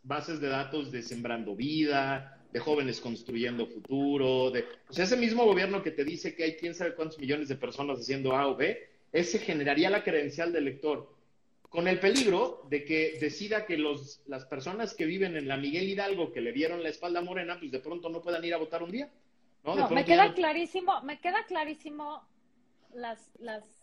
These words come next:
Speaker 2: atrocidades que ha hecho y las, con, cuántas veces ha pasado por el arco del triunfo, eh, pues, no sé, las leyes, por ejemplo. Eh, de ahí la preocupación, que pueda escalar eso al ine y a decir, "A partir de hoy,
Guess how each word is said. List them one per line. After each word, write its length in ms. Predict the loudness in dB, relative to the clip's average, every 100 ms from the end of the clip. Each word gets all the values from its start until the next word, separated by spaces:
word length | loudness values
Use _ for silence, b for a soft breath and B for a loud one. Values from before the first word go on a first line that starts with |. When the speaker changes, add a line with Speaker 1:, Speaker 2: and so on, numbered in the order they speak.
| _ -16
Speaker 2:
atrocidades 720 | -8 -8 -6 -2 -2 -2 -6
que 100 | -2
ha 140 | -2
hecho 420 | -4 -6 -6 -8 -14
y 180 | -16 -14
las, 380 | -6 -6 -6 -12 _ _ -14
con, 240 | -10 -10
cuántas 420 | -4 0 2 2 0
veces 160 | 0
ha 120 | 0
pasado 260 | 0 0 0
por 120 | 2
el 80 | 2
arco 200 | 2 0
del 120 | -4
triunfo, 520 | -4 -6 0 2 2 0 B B B _ -10
eh, 380 | -4 -4 -4 -8 -14 -20 _ _ _
pues, 160 | -20 -10
no 140 | -10
sé, 180 | -2 0
las 240 | 0 -2 -2
leyes, 560 | -2 0 -2 -4 -10
por 140 | -4 -4
ejemplo. 400 | -4 -8 -8 -8 _ B B B _ 2
Eh, 220 | 10 10 10
de 120 | 2
ahí 200 | 0 -2
la 180 | -8 -8
preocupación, 680 | -10 -14 -14 -14 -8 -8 -10 _ _ _ -10
que 100 | -10
pueda 640 | -6 -4 -2 -2 -4 -8 _ _ _ _
escalar 760 | -12 -12 -8 -6 -2 -2 -2
eso 440 | -4 -8 -8 -8 -6
al 220 | -6 -6
ine 300 | -8 -8 -8
y 80 | -4
a 80 | -6
decir, 260 | -6 -6
"A 80 | -4
partir 340 | -6 -8 -8 -2
de 140 | -2
hoy, 220 | 0 -2